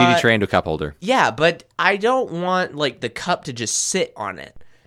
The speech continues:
Speaker 1: Right.
Speaker 2: I, I, I think I'll just, like, cut the, the i-, inner part out, and then it'll, like, nestle in it snugly.
Speaker 1: Mm.
Speaker 2: And,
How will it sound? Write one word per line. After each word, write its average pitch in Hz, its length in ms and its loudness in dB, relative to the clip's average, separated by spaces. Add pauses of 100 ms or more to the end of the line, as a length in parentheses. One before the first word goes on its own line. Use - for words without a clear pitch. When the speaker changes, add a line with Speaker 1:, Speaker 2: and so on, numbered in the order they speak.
(120)
Speaker 1:
Right. 92 320 6
Speaker 2:
I, 139 120 2
I, 143 100 0
I 143 160 4
think 190 340 -4
I'll 175 120 4
just, 135 300 -4
like, 113 300 -6
cut - 400 -2
the, 117 420 0 (600)
the 120 180 -2 (360)
i-, - 120 -12
inner 143 380 -2
part 107 520 -4
out, 101 300 -2
and 107 140 -4
then 120 200 -4
it'll, 120 200 -2
like, 101 180 -2
nestle 110 600 -8 (280)
in 101 140 -8
it - 380 -12 (460)
snugly. 101 640 -8
Speaker 1:
Mm. 90 280 -6 (380)
Speaker 2:
And, 101 480 -4